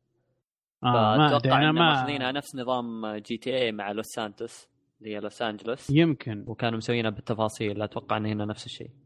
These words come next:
Speaker 2: بس لازم أتأكد يعني معلومة.
Speaker 1: هو، هم، شوف، يوبي سوفت سووها already مع، في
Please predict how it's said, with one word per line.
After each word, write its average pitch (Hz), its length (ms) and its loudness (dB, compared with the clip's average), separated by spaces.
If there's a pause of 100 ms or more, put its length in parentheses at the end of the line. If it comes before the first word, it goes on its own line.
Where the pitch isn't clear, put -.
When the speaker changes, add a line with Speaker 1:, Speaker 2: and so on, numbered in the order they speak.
Speaker 2:
بس - 240 -8
لازم 107 200 -6
أتأكد 113 440 -10
يعني 123 140 -10
معلومة. 120 480 -12
Speaker 1:
هو، 180 100 6
هم، 294 300 8
شوف، 208 180 0 (100)
يوبي 208 260 2
سوفت 175 260 2
سووها 160 520 2
already 135 260 0
مع، 120 440 -2 (360)
في 123 400 0